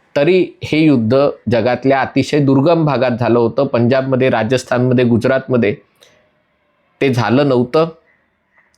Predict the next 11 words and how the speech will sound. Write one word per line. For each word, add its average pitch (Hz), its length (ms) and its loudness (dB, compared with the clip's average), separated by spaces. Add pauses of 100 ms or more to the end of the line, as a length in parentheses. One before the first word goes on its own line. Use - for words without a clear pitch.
(180)
आणि 175 160 0
त्यामुळे 151 460 0 (1080)
देशाच्या 131 600 -2
सैन्य 147 380 0
दलांना 120 380 0
ही 135 140 2
गोष्ट 120 320 -2
जाणवायला 123 440 0
लागली 127 300 2
होती 127 340 -2
की, 139 340 0